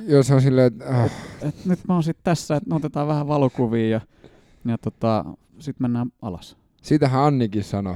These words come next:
Speaker 1: silloin, kun se, säkin tunnet hyvin,
Speaker 2: Joo.
Speaker 1: niin, tota, niin, niin sitäkin sekin sanoi, että sit, sit, sä, sit sä katsot alas, sä oot silleen, että jaha,
Speaker 2: Joo.
Speaker 1: <laughs> ja tästä,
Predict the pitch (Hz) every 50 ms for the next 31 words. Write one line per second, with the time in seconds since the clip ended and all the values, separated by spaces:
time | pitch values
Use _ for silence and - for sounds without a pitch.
0 | 92 95 - - 107 104 104 101 95 92 92 90 - 98 95 92 - _ _ -
1 | - - - - 104 104 104 98 92 90 - 101 107 104 98 95 - - 110 101
2 | 98 92 90 - 98 98 98 98 131 123 110 95 90 82 98 98 98 98 92 95
3 | 85 - 95 90 95 90 92 98 95 98 95 - - 120 120 123 120 117 110 131
4 | 120 110 104 - - 107 104 101 98 92 - - - 127 - _ - - 123 -
5 | _ - - - 110 98 - _ _ - - 143 139 - 110 101 - 120 123 110
6 | - 143 143 123 110 - - - 104 117 - - 110 113 110 107 104 - - -
7 | 104 110 110 113 113 - - - 151 151 - _ _ _ - - - - - -
8 | 135 127 123 - - 135 120 110 - - 104 110 113 117 -